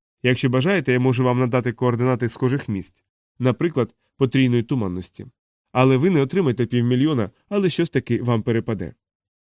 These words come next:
А проте вона була моєю коханою. Ми не лише трахалися в посадковому модулі, збуваючи час, а й розмовляли.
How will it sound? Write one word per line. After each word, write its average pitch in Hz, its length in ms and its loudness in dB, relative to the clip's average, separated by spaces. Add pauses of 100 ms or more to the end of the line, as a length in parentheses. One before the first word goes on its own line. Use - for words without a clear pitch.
(220)
А 120 80 0
проте 123 260 2
вона 180 220 2
була 131 180 2
моєю 110 300 2
коханою. 92 560 -8 (520)
Ми 131 120 4
не 120 80 2
лише 120 260 2
трахалися 117 560 0
в 110 40 -8
посадковому 127 640 0
модулі, 107 420 0 (320)
збуваючи 120 560 0
час, 151 340 -2 (160)
а 120 100 -2
й 127 60 4
розмовляли. 123 680 -2